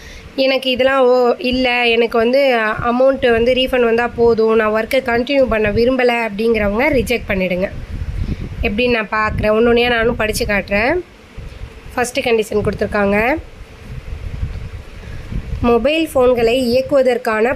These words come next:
போதுமான அறிவும் திறமையும் மற்றும் மின்னஞ்சல்களை, அதாவது இமெயில் அனுப்புதல் மற்றும் பெறுதல், உலாவல் நடவடிக்கைகள் போன்ற அடிப்படை இணைய அறிவு என்னிடம் உள்ளது என்பதை இதன் மூலம் ஒப்புக்கொள்கிறேன். படிச்சுட்டு இந்த மாதிரி இந்த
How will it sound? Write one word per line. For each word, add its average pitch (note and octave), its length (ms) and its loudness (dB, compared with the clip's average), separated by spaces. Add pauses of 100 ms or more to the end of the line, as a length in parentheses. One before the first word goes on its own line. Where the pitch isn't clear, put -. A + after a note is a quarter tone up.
போதுமான C4 600 2
அறிவும் A#3+ 560 0
திறமையும் B3 600 0
மற்றும் B3+ 460 0
மின்னஞ்சல்களை, A#3+ 800 2
அதாவது A3+ 400 0
இமெயில் A#3 440 0 (460)
அனுப்புதல் C#4+ 560 0
மற்றும் C4 460 0
பெறுதல், A#3+ 500 2 (180)
உலாவல் B3+ 640 0 (420)
நடவடிக்கைகள் B3+ 840 0
போன்ற A#3+ 420 2
அடிப்படை C4 800 -2
இணைய B3 360 2
அறிவு A#3 400 0
என்னிடம் A#3+ 480 2
உள்ளது A3+ 420 0 (140)
என்பதை A#3+ 500 0
இதன் B3 220 2
மூலம் A#3 500 4
ஒப்புக்கொள்கிறேன். G#3 640 -2 (840)
படிச்சுட்டு A#3 320 -4
இந்த D4 200 2
மாதிரி A#3+ 220 2
இந்த G#3+ 560 0